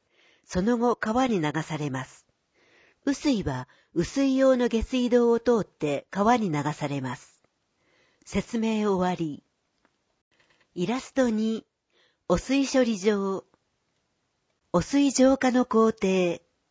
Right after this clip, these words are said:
丸一、沈下地、沈む砂、池。大きなゴミの除去。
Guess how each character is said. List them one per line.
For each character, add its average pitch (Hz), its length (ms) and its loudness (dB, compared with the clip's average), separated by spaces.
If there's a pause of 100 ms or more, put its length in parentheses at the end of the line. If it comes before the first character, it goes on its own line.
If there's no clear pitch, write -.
(840)
丸 196 300 0
一、 208 500 -6 (400)
沈 277 300 2
下 262 180 0
地、 - 380 -8 (480)
沈 185 360 -4
む 226 280 -2
砂、 185 580 -4
池。 165 480 -6 (800)
大 285 240 2
き 202 160 -4
な 165 140 -2
ゴ 165 140 -2
ミ 190 120 -2
の 214 140 0
除 190 160 -2
去。 131 300 -6